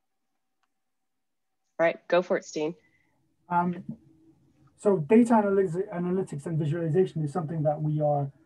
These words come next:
Speaker 2: I, we've been excited about for a long time. <laughs> Um, the creation of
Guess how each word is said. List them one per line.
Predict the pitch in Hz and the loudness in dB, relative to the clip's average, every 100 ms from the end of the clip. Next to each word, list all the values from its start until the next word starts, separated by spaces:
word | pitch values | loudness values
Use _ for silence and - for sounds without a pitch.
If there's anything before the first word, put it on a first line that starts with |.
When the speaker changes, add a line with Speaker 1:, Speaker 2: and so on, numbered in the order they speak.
| _ _ _ _ _ _ _ _ _ _ _ _ _ _ _ _ - | _ _ _ _ _ _ _ _ _ _ _ _ _ _ _ _ -10
Speaker 2:
I, | - | -8
we've | - 156 151 | -2 0 2
been | 160 | 0
excited | 151 139 160 151 | -2 0 0 0
about | 151 139 135 - | -4 -4 -4 -4
for | 151 | -4
a | 135 | -2
long | - 147 | -2 -4
time. | 139 180 - | -4 -8 -10
<laughs> | - - _ - - - - | -16 -18 _ -20 -20 -20 -6
Um, | 175 165 165 156 143 - - | 0 2 2 0 -4 -8 -8
the | 143 | 0
creation | 185 202 202 | 6 8 6
of | 208 | 2